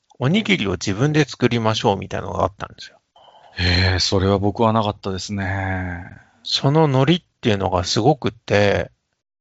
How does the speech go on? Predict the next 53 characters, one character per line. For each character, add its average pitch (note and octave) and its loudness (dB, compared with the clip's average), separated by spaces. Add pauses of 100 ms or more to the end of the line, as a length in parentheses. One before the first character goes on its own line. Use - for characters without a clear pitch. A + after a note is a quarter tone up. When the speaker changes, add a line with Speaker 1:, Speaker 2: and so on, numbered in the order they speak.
(160)
Speaker 1:
こ F#2+ -4
う、 G#2+ -20
な G2 -2
ん B2+ -6
て C3 -2
言 - 2
え - -2
ば F2+ -2
い - -8
い F2 -8
の F2 -10
か F2+ -10
な。 F2+ -12
え G#2 0
っ F#2 2
と、 F#2 -2 (300)
三 D#3+ 0
十 D3+ -4
セ - 0
ン C3+ -6 (160)
チ - -6
か G#2 -4
け G#2 -6
る F#2 -2
三 G#2 -2
十 G2+ -10
セ G2+ -4
ン F#2+ -6
チ F#2+ -12
み F#2 -10
た C3 2
い A#2+ 0
な F#2+ -10
で A2 -10
か C#3 0
い A2+ -2
海 G#2+ -4 (100)
苔 - -18
が、 F#2+ -6
Speaker 2:
え？ - -20 (480)
Speaker 1:
あ A2+ -6
の、 F#2+ -6 (100)
一 - -4
枚 F#3 2
ず F#3+ -6
つ - -6
袋 B2+ 0
に G2 -8
入 F#2+ -4
っ - -10
て - -8
て F#2+ -8
ね。 B2 -4